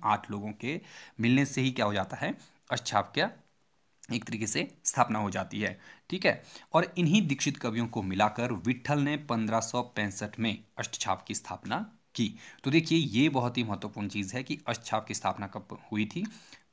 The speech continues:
पन्द्रह सौ पैंसठ में। और ये किसने की थी? विठल दास जी ने, अ, विठलनाथ ने, ठीक है। इनको गोसाई विठलनाथ के नाम से भी जाना जाता है। तो ये महत्वपूर्ण चीज़ है कि इसमें क्या थे? अष्टछाप में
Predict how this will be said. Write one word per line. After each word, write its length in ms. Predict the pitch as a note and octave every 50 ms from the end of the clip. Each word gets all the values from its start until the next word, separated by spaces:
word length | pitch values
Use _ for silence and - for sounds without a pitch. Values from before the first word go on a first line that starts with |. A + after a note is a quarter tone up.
| _ -
पन्द्रह 280 | A#2 A2+ A2+ A2+ A#2
सौ 220 | A2 - B2 D3 G3 F#3 - _ -
पैंसठ 360 | A2 G#2+ G#2 G#2 A2 - -
में। 140 | A#2 C#3 -
और 180 | - A#2 A2
ये 100 | G#2 G#2
किसने 340 | G2+ - - D#3+ D#3+ - E3+
की 180 | E3 - A2+ G2
थी? 280 | - C#3+ E3 - - - - _ _ -
विठल 420 | G#2 G#2 A2+ A2 A2+ - A2+ G2+ F#2
दास 300 | - F#2+ G2+ - - - -
जी 120 | - F#2
ने, 240 | G2 G#2 G2+ F#2+ - - _ _ _ -
अ, 80 | G#2 G#2
विठलनाथ 640 | G2 A2 A#2+ A#2 A#2+ - A2 F#2+ F2 F2+ - -
ने, 80 | E2+ E2 - - _ _ _ _ - -
ठीक 160 | C3+ C#3+ F#3
है। 120 | D3 G#2
इनको 240 | G#2 G#2+ G#2+ - A2
गोसाई 400 | G#2 G#2+ G#2 G#2+ - B2 C3 C3+
विठलनाथ 480 | A#2+ G#2+ G#2+ - G#2+ F#2+ F#2+ F#2+ - -
के 80 | - G2
नाम 160 | G2 G2 G#2
से 160 | - - G#2+
भी 180 | G#2 G#2+ G#2+ - - - - - _ _ -
जाना 240 | A2 G#2+ G2+ F#2 F#2
जाता 260 | F#2+ G2 F2+ - -
है। 140 | - - - - - - - - _ _ -
तो 80 | A2+
ये 300 | G#2 G#2+ C3 D3+ D3 D3 C3+
महत्वपूर्ण 460 | G#2+ G2 G#2+ - - - - A2+ A2+
चीज़ 260 | A2+ A2+ A2+ A2+ B2+
है 140 | D#3 - - - - - _ -
कि 60 | - - -
इसमें 280 | C3 - D3 D3 D3
क्या 140 | D3 A#2 G2
थे? 140 | F#2+ - -
अष्टछाप 460 | - B2+ A#2+ - - - G2 G2+ -
में 180 | B2 D3 D3+